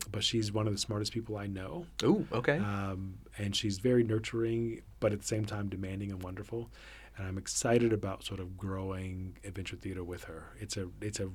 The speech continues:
Speaker 1: really great partnership.
Speaker 2: That's great. Yeah, I
Speaker 1: She
Speaker 2: just, I
Speaker 1: keeps
Speaker 2: heard
Speaker 1: me
Speaker 2: an
Speaker 1: honest and she challenges me and we have fun.
Speaker 2: I heard an interview with her on Aaron Teachman's podcast, uh,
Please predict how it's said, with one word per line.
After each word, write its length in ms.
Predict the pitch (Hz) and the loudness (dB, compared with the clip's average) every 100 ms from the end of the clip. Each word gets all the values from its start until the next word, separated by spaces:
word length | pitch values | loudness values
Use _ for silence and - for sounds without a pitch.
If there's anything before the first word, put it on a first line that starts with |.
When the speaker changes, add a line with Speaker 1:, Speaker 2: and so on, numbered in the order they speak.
| 98 | 2
Speaker 1:
really 260 | 113 110 | 4 4
great 280 | 101 98 92 | 2 -4 -6
partnership. 480 | 92 - - - - - | -10 -12 -10 -10 -8 -4
Speaker 2:
That's 180 | 156 | -4
great. 320 | - 156 110 95 | 6 8 8 4
Yeah, 100 | 113 | 6
I 40 | 113 | 6
Speaker 1:
She 40 | |
Speaker 2:
just, 140 | 120 | 6
I 20 | 117 | 8
Speaker 1:
keeps 140 | 117 | 10
Speaker 2:
heard 100 | 123 | 8
Speaker 1:
me 60 | 113 | 8
Speaker 2:
an 60 | |
Speaker 1:
honest 340 | 113 117 117 110 | 4 4 2 2
and 60 | |
she 100 | - | -2
challenges 560 | 98 - 98 98 95 92 | -2 -4 -4 -4 -6 -6
me 220 | 92 92 | -6 -6
and 100 | 87 | -6
we 80 | 87 | -6
have 140 | 90 87 | -8 -8
fun. 160 | 82 - - | -12 -8 2
Speaker 2:
I 60 | |
heard 200 | 117 120 | 8 10
an 60 | 110 | 8
interview 300 | 110 101 104 | 6 6 4
with 100 | 95 | 4
her 240 | 104 98 | 6 6
on 260 | 95 95 92 | 6 4 2
Aaron 220 | 82 98 | 2 2
Teachman's 380 | 92 101 - 73 | 2 0 -2 -4
podcast, 500 | - - - - | -4 -2 -4 -4
uh, 40 | - | -4